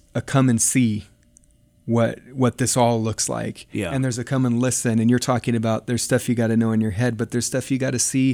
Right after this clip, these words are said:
Speaker 1: in our lives if we're gonna be mentoring and discipling people. And, uh, so, yeah, just such a key verse for them.
Speaker 2: Yeah, and, and taking,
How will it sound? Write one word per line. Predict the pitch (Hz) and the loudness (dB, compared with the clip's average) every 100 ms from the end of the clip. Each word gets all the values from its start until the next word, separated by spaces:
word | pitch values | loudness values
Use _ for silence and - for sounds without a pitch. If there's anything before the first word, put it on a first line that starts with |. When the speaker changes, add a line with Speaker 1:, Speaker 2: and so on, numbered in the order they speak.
| 151 | 0
Speaker 1:
in | 143 | 2
our | 143 | 2
lives | 135 135 151 113 113 - | 2 0 -2 -4 -4 -6
if | 120 120 | -4 -4
we're | |
gonna | 113 113 | -2 -2
be | 107 110 107 101 - | -2 -4 -4 -6 -4
mentoring | 123 117 - 117 110 | -2 -2 -2 -2 0
and | 110 | -2
discipling | 101 117 110 110 110 | -4 -6 -6 -6 -6
people. | - 113 117 107 98 - - - - | -4 -4 -4 -6 -6 -14 -20 -20 -10
And, | 110 107 | -6 -4
uh, | 101 | -4
so, | 98 127 | -4 -2
yeah, | 123 170 120 | 2 2 0
just | 123 | -2
such | - 143 | -2 -2
a | 117 | -2
key | - - 110 | -6 -8 -6
verse | 92 104 - | -6 -10 -8
for | - | -8
them. | 95 92 92 _ _ | -8 -8 -12 _ _
Speaker 2:
Yeah, | 120 123 104 | -2 -2 0
and, | 107 117 | -2 -2
and | 123 | -4
taking, | 98 135 110 117 110 | 0 0 2 0 0